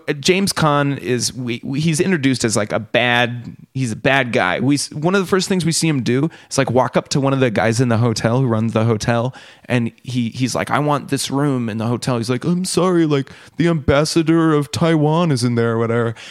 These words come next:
And he grabs the guy's balls really hard and, like, looks at him. He's like, you know, like, "Do you know who I am?" <laughs> And, uh, so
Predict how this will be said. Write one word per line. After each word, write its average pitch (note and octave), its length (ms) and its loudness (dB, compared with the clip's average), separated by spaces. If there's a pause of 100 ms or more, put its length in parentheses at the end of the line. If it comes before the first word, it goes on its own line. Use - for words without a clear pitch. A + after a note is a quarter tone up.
And B2+ 160 -2
he B2+ 140 0
grabs A#2+ 580 0
the D#3 80 2
guy's A#2 300 0
balls A2+ 840 -2 (360)
really C3 320 2
hard A2+ 560 -2 (300)
and, B2 160 -4
like, A2+ 260 -2
looks A#2+ 160 -4
at B2+ 80 0
him. A#2+ 140 -2
He's A#2 180 -4
like, G2+ 300 -6
you B2 160 -4
know, A2 120 -2
like, A2 260 -4
"Do F#3+ 80 -2
you F#3 60 0
know D3 140 2
who D3 180 2
I C#3 60 2
am?" D3 440 0 (140)
<laughs> - 120 -8
And, B2 300 -2
uh, A2+ 220 0 (600)
so C#3+ 340 2